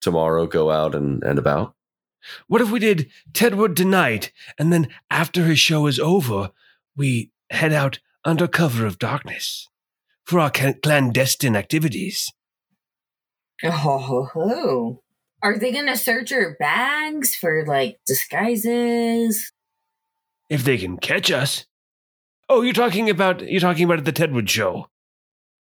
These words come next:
Speaker 3: Oh, yes, yes. That, I was just wondering if they were gonna peek through our bags and, and we're, would be concerned about our disguises.
Speaker 2: Put it all in the haversack. If they don't know it's there, they won't be able to find it.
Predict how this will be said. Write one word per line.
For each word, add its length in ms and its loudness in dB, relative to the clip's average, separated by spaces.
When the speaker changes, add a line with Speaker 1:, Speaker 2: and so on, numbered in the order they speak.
Speaker 3:
Oh, 160 0
yes, 420 -2
yes. 320 -2
That, 240 0
I 180 0
was 220 -6
just 200 -2
wondering 380 0
if 160 -4
they 100 0
were 120 2
gonna 260 -2
peek 220 4
through 180 -2
our 240 0
bags 580 -2
and, 380 0
and 160 -2
we're, 280 2
would 260 0
be 120 -2
concerned 460 0
about 280 0
our 180 0
disguises. 1040 -2
Speaker 2:
Put 140 0
it 60 0
all 140 6
in 60 0
the 100 2
haversack. 640 2
If 80 -6
they 100 2
don't 180 2
know 160 4
it's 180 0
there, 280 2
they 100 2
won't 160 2
be 60 2
able 140 0
to 60 0
find 300 2
it. 220 -10